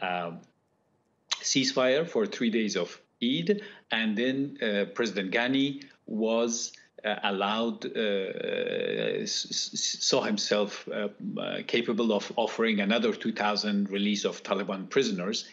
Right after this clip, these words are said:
He had already released one thousand. So, uh, that creates a lot of goodwill. There is also quietly some reconfiguration of the power structure going on in Kabul, where, um, the hardliners within Mister Ghani's team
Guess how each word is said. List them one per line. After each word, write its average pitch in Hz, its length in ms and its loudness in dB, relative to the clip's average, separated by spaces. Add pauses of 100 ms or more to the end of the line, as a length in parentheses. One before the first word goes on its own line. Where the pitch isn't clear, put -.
He 135 120 0
had 127 220 0
already 104 680 0
released 101 500 -2 (100)
one 98 220 -4
thousand. 87 440 -4
So, - 300 -6 (420)
uh, 107 360 -2 (160)
that 135 360 0 (300)
creates 143 320 4
a 123 40 4
lot 123 220 4
of 98 180 0
goodwill. 147 600 2 (260)
There 110 160 2
is 110 380 -2
also 143 360 2
quietly 160 640 0
some 139 460 0 (160)
reconfiguration 131 1300 2
of 95 140 -2
the 98 120 -2
power 156 420 0
structure 160 520 -2
going 123 340 2
on 123 160 2
in 123 120 -2
Kabul, 156 520 2
where, 117 360 4 (340)
um, 95 320 -2
the 90 80 0
hardliners 147 920 2
within 107 640 2
Mister 95 600 -2
Ghani's 135 500 2
team 147 400 0